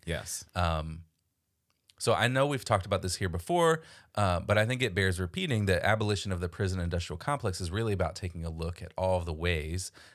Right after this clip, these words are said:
Speaker 2: as you said, our current criminal punishment system is failing communities and not producing the justice that it claims to produce.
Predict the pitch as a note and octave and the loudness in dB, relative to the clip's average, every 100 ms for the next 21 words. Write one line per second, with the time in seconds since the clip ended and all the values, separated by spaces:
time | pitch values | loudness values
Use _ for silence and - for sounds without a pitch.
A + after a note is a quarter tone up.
0 | - F2 D#2+ G#2 - - - F2 - - | -8 -6 -4 -2 -4 -4 -8 -10 -18 -12
1 | - F2+ - G2+ E2 - - G2+ F2+ E2 | -6 -6 -2 -4 -4 -10 -8 -4 -2 -2
2 | - G2 - E2+ - E2 E2+ E2 - F#2 | -4 -6 -6 -8 -6 -6 -6 -8 -4 -2
3 | F#2 F2+ - F2+ A2 D#2+ E2+ E2+ F2 E2+ | -2 -4 -4 -4 -2 -4 -6 -6 -4 -2
4 | E2+ - - - E2 E2+ - E2 E2 E2+ | -2 -4 -8 -6 -4 -4 -4 -6 -8 -12
5 | _ _ _ _ _ F#2 D#2 E2 E2+ G2 | _ _ _ _ _ -4 -4 0 2 2
6 | - D2+ E2+ - D#2+ - F2 E2+ E2+ - | -2 -6 -4 -4 -6 -4 -2 -2 -4 -6
7 | D#2+ E2+ F2+ - | -4 -2 -2 -6